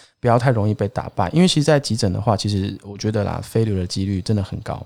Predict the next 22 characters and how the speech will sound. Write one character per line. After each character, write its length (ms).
很 140
多 280
学 220
弟 140
妹 160
可 120
能 120
来 100
临 160
床 200
上， 220
他 200
可 140
能 140
一 80
开 160
始 140
无 160
法 200
接 140
受 160
到 280